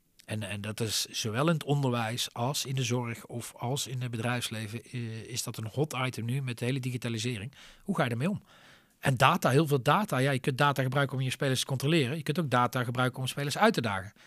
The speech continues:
Als ze maar een drie scoren, kun je zeggen, "Drie is slecht, is niet goed." Je kunt ook vragen, "Hoe gaan we van drie naar zes?" Dan moeten ze spelen met een verbetering komen. "Ja, moet ik dit gaan doen, dat gaan doen?" En dan ben je aan het coachen. En dan ben je niet aan het oordelen. Dus doe geen beoordelingsgesprek, we doen progressiegesprek.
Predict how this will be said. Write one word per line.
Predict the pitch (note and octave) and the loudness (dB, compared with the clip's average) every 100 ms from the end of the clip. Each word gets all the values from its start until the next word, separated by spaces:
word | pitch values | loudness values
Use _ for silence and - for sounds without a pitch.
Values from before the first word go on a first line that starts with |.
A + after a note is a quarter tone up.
| - - _ _ - | -20 -20 _ _ -4
Als | C3+ | 0
ze | - | 2
maar | C3+ | 4
een | B2+ | 4
drie | B2+ F3+ | 4 4
scoren, | - A#2+ A2 C3 | 4 2 0 0
kun | C3 | 0
je | A#2 | 2
zeggen, | A#2+ A#2 | 0 0
"Drie | B2 C3 | 0 0
is | A#2 | 2
slecht, | - C#3 B2+ - | 2 0 -2 -6
is | - | -4
niet | B2+ | -2
goed." | D#3 D3+ | 0 -2
Je | |
kunt | - D3+ | -2 -4
ook | |
vragen, | - A#2+ A#2+ | -2 -2 2
"Hoe | E3 | 2
gaan | D#3+ | 2
we | |
van | D3+ | 2
drie | C#3+ E3+ | 2 2
naar | D#3+ | 2
zes?" | C#3+ D3 - _ - - - _ _ _ | 0 0 -2 _ -20 -20 -20 _ _ _
Dan | - E3 | -2 0
moeten | A#2 | 0
ze | G#2+ | -2
spelen | G#2+ A2 | -6 -4
met | A#2+ | -4
een | C3 | -2
verbetering | A#2+ F3 E3+ A2 | 0 0 0 -4
komen. | G#2+ F#2+ | -6 -6
"Ja, | C#3+ | -6
moet | A#2 | -4
ik | A2 | -4
dit | C#3 | -4
gaan | D#3 | -2
doen, | D3+ C#3 | -4 -4
dat | C3+ | -6
gaan | - | -4
doen?" | D3+ E3+ - - - - - | -4 -4 -8 -20 -20 -20 -16
En | A2 G2+ | -6 4
dan | F#3 F#3+ | 4 4
ben | A#2 | -2
je | |
aan | A#2+ | -4
het | - | 0
coachen. | D3+ G#2 - F2 _ _ | 0 0 -4 -8 _ _
En | A#2 | -10
dan | G#2+ | -8
ben | G#2 | -6
je | |
niet | A2 C3+ | -6 -6
aan | C#3+ | -6
het | - | 2
oordelen. | D#3+ A#2+ G2 F2+ F#2 _ - | 2 4 0 -8 -14 _ -12
Dus | G2+ | -8
doe | A2+ A#2 | -4 -2
geen | A#2+ | -2
beoordelingsgesprek, | G#2+ B2+ D3+ - - D#3 | -2 0 0 0 -2 -4
we | D3+ | -4
doen | D3+ | -4
progressiegesprek. | C3+ C#3 E3 - G#2 - F#2+ - | -4 -4 0 0 -2 -8 -10 -14